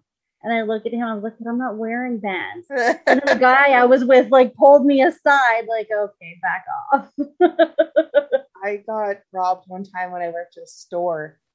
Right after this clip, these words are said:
Speaker 2: And, like, I don't know, they didn't ask me what he fucking smelled like. They're like, "What color was he?
Speaker 1: <laughs>
Speaker 2: You think he was Caucasian or, like, what do you
Speaker 1: But I
Speaker 2: think
Speaker 1: just
Speaker 2: here?"
Speaker 1: mean, like, it would just be a
Speaker 2: What was he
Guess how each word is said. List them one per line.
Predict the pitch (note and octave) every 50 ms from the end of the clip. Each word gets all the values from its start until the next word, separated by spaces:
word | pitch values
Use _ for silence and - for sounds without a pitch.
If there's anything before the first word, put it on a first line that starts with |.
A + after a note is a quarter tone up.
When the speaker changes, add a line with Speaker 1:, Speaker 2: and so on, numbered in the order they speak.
| _ _
Speaker 2:
And, | - F#3 F#3+ F#3+
like, | F#3+ F#3 F3+ F3+ F3 F3 - - _ _
I | F3 G3+
don't | C4+ F4+ E4
know, | A#3 G#3+ A3 B3+ D4
they | A#3+ A3+ A#3
didn't | B3+ C4 C4
ask | A#3 G#3 G#3+ G#3 - -
me | B3 A#3+
what | A#3+ A#3
he | B3
fucking | B3 - B3 B3 C4+ A#3+
smelled | A3 - G#3 G3+ B3 C#4 -
like. | F#3+ E3+ D#3+ E3 G3 - _
They're | - G3 G#3+ G3
like, | G3 F#3+ F#3+ -
"What | - F#4 B4 G#4+ - A4+ - G4 F#4
color | - G#4
was | F4+ F4 - - D#4+ C4+
he? | G#3+ G3+ G3 F#3 F#3 -
Speaker 1:
<laughs> | - - F4 F4 - - D#4 - - C#4+ - - - C4+ - -
Speaker 2:
You | B3+
think | D4+ E4 D#4+
he | - E4
was | E4+ E4+ E4+ E4 -
Caucasian | - D#4+ D4+ C#4 C#4+ - C4+ C#4 D4+ E4 E4 F4+ F#4 F#4+ F#4+ G4 F#4
or, | E4+ C4+ B3 A#3 A#3 A3+ A3 A3 G#3+ G#3+
like, | G#3+ G#3 G3+ G3+ G3 - G3+ F3 G3+ _
what | A#3+ C4+
do | C#4+ D4+
you | D#4
Speaker 1:
But | G#4+ G#4+
I | A4+ A#4+ A4+
Speaker 2:
think | F#4
Speaker 1:
just | A#4+ A#4+ B4 A#4
Speaker 2:
here?" | E4 A3+
Speaker 1:
mean, | F4+ F#4 G4 G4 F#4
like, | F#4+ F#4+ G4 G4 -
it | C#4+ C4+ C#4+ E4+ E4+
would | F4 F4+ C4+ B3
just | E4+ G#4 G#4+ - - -
be | F#4+
a | G#4 G#4+
Speaker 2:
What | G#4
was | -
he | -